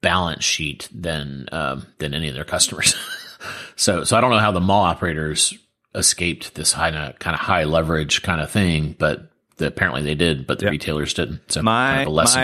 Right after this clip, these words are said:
Speaker 1: learned there.
Speaker 2: original retail mentor, Wayne Huizinga, was a big fan of buying something once and renting it forever.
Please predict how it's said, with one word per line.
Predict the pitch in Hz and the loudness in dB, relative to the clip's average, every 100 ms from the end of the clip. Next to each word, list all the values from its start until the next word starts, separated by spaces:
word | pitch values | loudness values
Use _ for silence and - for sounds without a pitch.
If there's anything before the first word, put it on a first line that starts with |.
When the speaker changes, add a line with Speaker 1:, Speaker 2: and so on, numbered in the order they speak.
| 135 | 2
Speaker 1:
learned | |
there. | 98 | 2
Speaker 2:
original | 123 120 131 120 | 2 2 2 2
retail | 120 120 123 | 2 2 2
mentor, | 113 123 123 104 | 4 2 2 2
Wayne | 104 110 | 4 2
Huizinga, | 120 117 113 107 101 | 2 2 2 2 2
was | 98 | 0
a | 98 | 0
big | 107 101 | 0 0
fan | 117 113 107 | 2 4 2
of | 107 101 85 | 2 0 0
buying | 196 120 117 | 0 2 2
something | 110 120 107 98 | 2 0 2 2
once | 98 110 135 | 2 2 0
and | 117 98 | -2 0
renting | 90 101 117 117 | 2 2 2 2
it | 127 | 0
forever. | - 104 104 120 147 | 2 4 4 2 0